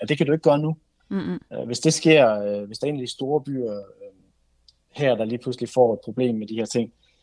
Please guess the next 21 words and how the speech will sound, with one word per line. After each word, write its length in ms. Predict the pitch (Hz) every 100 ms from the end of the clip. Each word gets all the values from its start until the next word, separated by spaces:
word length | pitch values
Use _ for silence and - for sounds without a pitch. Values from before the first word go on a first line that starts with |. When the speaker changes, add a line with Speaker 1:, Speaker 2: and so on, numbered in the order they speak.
| _ _ -
Speaker 1:
så 180 | 131
får 120 | 135 139
du 100 | 123
kæmpe 400 | - 175 156 123
udbrud 380 | 120 110 107
igen, 280 | 107 101 107 - _ -
fordi 200 | 120 120
du 120 | 120
ikke, 220 | 127 -
du 80 | 117
kan 140 | 143
ikke 120 | 147
lave 120 | 123 101
social 300 | 117 110 110
distancing, 440 | 113 110 101 107
hvis 100 | 101
du 120 | -
lige 100 | 113
pludselig 320 | 113 113 107
skal 240 | - - 220
genne 340 | 226 208 202